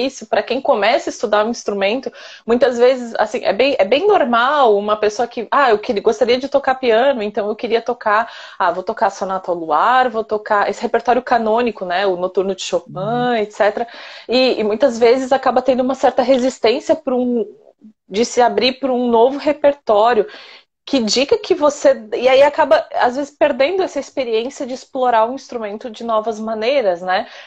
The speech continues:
Speaker 1: Então, que,
Speaker 2: Uhum.
Speaker 1: que dica que você dá pro pessoal que tá começando a tocar, a, a tocar piano e, e que, como é,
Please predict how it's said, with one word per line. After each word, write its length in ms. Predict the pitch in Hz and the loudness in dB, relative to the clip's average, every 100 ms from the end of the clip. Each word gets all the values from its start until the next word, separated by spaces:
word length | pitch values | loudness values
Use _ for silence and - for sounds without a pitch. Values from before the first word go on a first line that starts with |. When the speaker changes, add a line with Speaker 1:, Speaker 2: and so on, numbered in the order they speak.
| - | -12
Speaker 1:
Então, 280 | 233 254 269 | -4 0 0
que, 420 | 269 - 269 254 | -2 -6 -4 -4
Speaker 2:
Uhum. 20 | |
Speaker 1:
que 120 | - 254 | -4 -4
dica 280 | 233 277 | -4 0
que 120 | 415 - | -2 0
você 200 | 330 247 | -4 0
dá 120 | 247 | -2
pro 120 | - | -2
pessoal 260 | - - 247 | -8 -6 -4
que 80 | |
tá 80 | - | -4
começando 1000 | 247 233 226 233 - 233 247 370 277 196 | -2 -2 0 -2 0 -2 0 -2 -2 -2
a 80 | - | -4
tocar, 500 | - 214 208 196 226 - | -4 -4 0 2 2 0
a, 240 | 202 190 185 | 0 0 0
a 40 | |
tocar 280 | 208 208 220 | -2 -2 -2
piano 520 | 220 220 202 285 302 247 - - - | 0 2 4 4 0 -8 -18 -20 -4
e, 500 | 254 254 247 202 - _ _ - | 0 4 2 0 -8 _ _ -14
e 200 | - 220 | -6 -6
que, 260 | - 233 _ _ _ | -6 -12 _ _ _
como 220 | 240 240 | 0 2
é, 160 | 202 | -2